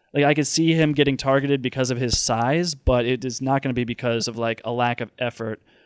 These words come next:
or competitiveness, 'cause he was playing hard the whole time. Um, I was watching his, his, um, interview with Mike Schmitz,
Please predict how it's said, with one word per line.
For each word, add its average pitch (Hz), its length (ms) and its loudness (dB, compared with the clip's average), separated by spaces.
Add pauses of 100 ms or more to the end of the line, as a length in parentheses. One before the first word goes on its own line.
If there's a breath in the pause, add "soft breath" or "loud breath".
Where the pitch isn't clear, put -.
(140 soft breath)
or 123 120 0
competitiveness, 113 720 -2
'cause 110 180 -8
he 147 220 0
was 123 320 -4 (220)
playing 143 320 -2
hard 131 340 2
the 117 80 -4
whole 131 240 -2
time. 117 480 -4 (480 soft breath)
Um, 113 420 0 (1200 soft breath)
I 131 120 2
was 131 100 2
watching 147 240 4
his, 127 380 2
his, 120 320 -4 (340)
um, 107 380 -6 (200)
interview 127 640 2
with 127 280 -2
Mike 127 200 2
Schmitz, 127 420 0